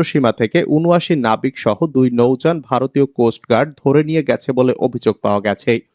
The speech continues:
সোমবার দুপুরে খুলনার হিরন পয়েন্ট এলাকার ভারতের জলসীমার কাছ থেকে এমভি মেঘনা পাঁচ ও, এবং এফভি লায়লা দুই নামে মাছ ধরার নৌযান দুটিকে ধরে নিয়ে যাওয়া হয় বলে মালিক এবং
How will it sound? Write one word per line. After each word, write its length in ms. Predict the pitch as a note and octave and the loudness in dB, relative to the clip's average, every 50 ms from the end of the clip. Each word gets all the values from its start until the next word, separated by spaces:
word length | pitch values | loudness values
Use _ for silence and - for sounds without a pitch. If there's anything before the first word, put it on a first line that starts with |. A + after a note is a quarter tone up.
| _ _ _ _ | _ _ _ _
সোমবার 360 | - - - F3 E3+ F3 E3+ E3 | -4 0 0 0 2 0 -2 0
দুপুরে 360 | D3+ F3+ F3 - F#3+ G3 A3 | 0 -4 0 2 2 2 2
খুলনার 480 | A3+ - - F3 F3 F3 F3 F3+ F3+ F3 | 0 0 0 2 2 2 4 2 2 2
হিরন 360 | D3+ C3+ D3+ C#3+ D3+ D3+ D3+ D#3 | 2 0 0 2 2 2 2 0
পয়েন্ট 320 | C#3+ - C#3 B2+ C3 C3 - - | 0 0 0 0 0 -2 -4 -4
এলাকার 400 | G#2+ A2+ A2 G#2 - - B2+ D3 D#3 | -2 0 0 0 0 0 0 0 0
ভারতের 480 | C3 - C3 B2+ C3 B2+ - C3 C3 C3 - _ _ _ _ - A#2+ | -2 -2 -2 -2 -2 -2 0 0 0 0 -2 _ _ _ _ -12 -4
জলসীমার 600 | A2+ B2+ B2 C3 D3+ E3 - - F#3+ F3+ F#3 F3+ - | 0 2 2 2 0 -2 -4 -4 -2 0 0 -2 0
কাছ 180 | - A#2+ A2 G#2+ - - | -2 -2 -2 -2 -4 -4
থেকে 260 | - A2+ - - D3+ F3 F#3+ - _ _ _ _ _ | -4 -2 0 2 0 0 0 -4 _ _ _ _ _
এমভি 340 | - C#3+ D#3 E3 D#3+ D3 F#3+ F#3+ | 2 2 2 2 0 0 0 2
মেঘনা 400 | D#3 C3 B2+ C3 B2 C#3 C#3+ C#3 C3 - | 2 2 0 0 0 -2 -2 -2 -2 -2
পাঁচ 240 | - G#2+ A2 C3 - - | -2 -2 -2 -2 0 0
ও, 60 | C#3+ - - _ _ _ _ _ | -2 -2 -2 _ _ _ _ _
এবং 240 | C#3+ D3+ D3+ F3 F3 E3+ - _ | 0 2 2 2 0 0 -4 _
এফভি 400 | A2+ C#3+ D#3+ D3+ D3 D3 E3 F#3 F3+ | 2 2 2 0 -2 0 2 2 4
লায়লা 400 | D#3+ C3+ B2+ C3 C3+ C#3+ D3+ D3+ B2+ A#2 | 4 2 2 2 2 2 0 0 0 0
দুই 180 | B2+ C3 C#3+ D#3+ D3 | 2 2 2 2 2
নামে 240 | C3 G#2+ G#2+ C3+ D#3+ | 0 0 0 0 0
মাছ 240 | C#3+ A#2+ B2 B2+ A#2+ - _ | 0 0 0 -2 -2 -6 _
ধরার 260 | _ C#3 C3 B2 A#2+ | _ -2 -2 0 0
নৌযান 460 | A2+ A2 A#2 B2+ C#3 C3 - E3+ F#3 F#3 | 0 2 2 2 2 0 0 0 0 0
দুটিকে 360 | E3 E3 D#3 E3 D#3 - D#3 C3 A2 | -2 -2 -2 0 0 0 0 -2 0
ধরে 260 | - C3 B2 B2+ C3+ | 0 0 2 2 2
নিয়ে 220 | C3 C3+ C3 B2+ | 0 2 0 2
যাওয়া 280 | A2+ - B2 A#2 A#2 - | 2 2 2 2 2 0
হয় 160 | C3 A#2 A2 | 0 0 2
বলে 180 | A#2 B2 C3+ E3 D#3+ B2+ | 2 2 2 2 0 0
মালিক 340 | A2+ A2+ A#2 C3+ D#3 D#3+ - | 0 0 0 0 0 0 0
এবং 180 | D3 C3 C3+ | 0 0 0